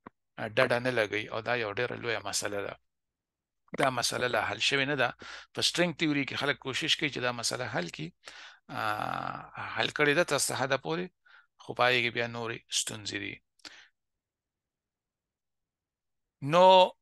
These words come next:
دا د ماډرن فزیکس چې کوم پړاوونه دي او تاسو سره چې ما کوم پړاوونه په دې، آ،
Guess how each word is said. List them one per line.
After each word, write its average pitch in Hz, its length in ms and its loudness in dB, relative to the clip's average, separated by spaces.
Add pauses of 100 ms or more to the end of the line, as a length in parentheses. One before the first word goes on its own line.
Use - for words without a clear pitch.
(480)
دا 208 340 8
د 196 80 2
ماډرن 180 540 6
فزیکس 240 480 -2
چې - 40 -2
کوم 165 280 -4 (200)
پړاوونه 156 600 4
دي 147 340 -2
او 139 60 -2
تاسو 175 280 2
سره 156 160 0
چې 139 100 -8
ما 165 180 -2
کوم 143 380 -2
پړاوونه 139 440 2
په 135 140 -2
دې، 143 380 0
آ، 123 60 2